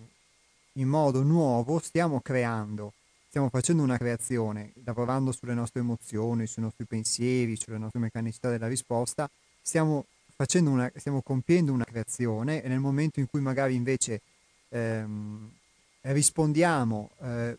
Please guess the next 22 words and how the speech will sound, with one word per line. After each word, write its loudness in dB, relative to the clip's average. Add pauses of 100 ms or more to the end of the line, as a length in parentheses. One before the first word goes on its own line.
(160)
in -4
virtù -2
di -2
un 0
determinato, -4
oh, -4
di -6
un 0
determinato -2
evento, 0
sempre 0
nello -2
stesso -4 (220)
modo, 0 (600)
eh, -6 (1300)
stiamo, 2
non 4
stiamo 2
creando, 0
ma -2
stiamo -2
invece -2